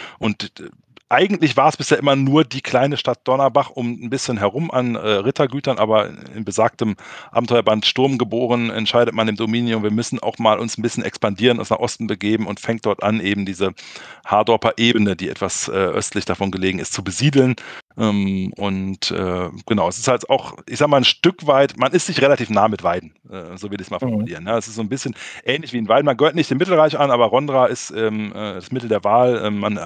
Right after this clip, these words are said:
Speaker 1: hält die Rittertugenden hoch und, äh, stellt sich, äh, gegen den Ork. Ähm, also so gesehen hat man da schon einige Gemeinschaft-, äh, Gemeinschaftskeiten zu Weiden, ja.
Speaker 2: Mhm.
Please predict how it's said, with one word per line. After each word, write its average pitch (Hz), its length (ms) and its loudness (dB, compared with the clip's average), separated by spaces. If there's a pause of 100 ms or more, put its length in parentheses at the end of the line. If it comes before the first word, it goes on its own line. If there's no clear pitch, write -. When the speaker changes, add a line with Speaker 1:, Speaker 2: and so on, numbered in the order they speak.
Speaker 1:
hält 107 200 -4
die 113 60 0
Rittertugenden 113 640 0
hoch 123 280 -2
und, 107 220 -4 (480)
äh, 104 320 2
stellt 120 320 2
sich, 117 320 -2
äh, 107 300 0
gegen 113 200 0
den 104 120 0
Ork. 117 440 2
Ähm, 98 540 -2
also 90 220 -2
so 107 100 -4
gesehen 98 140 -2
hat 104 80 -2
man 104 80 0
da 98 80 2
schon 87 160 -2
einige 92 320 -2
Gemeinschaft-, 92 480 -6
äh, 87 320 -6
Gemeinschaftskeiten - 580 -8
zu 87 120 -16
Weiden, 85 200 -10
ja. 90 80 -12 (420)
Speaker 2:
Mhm. 107 300 -20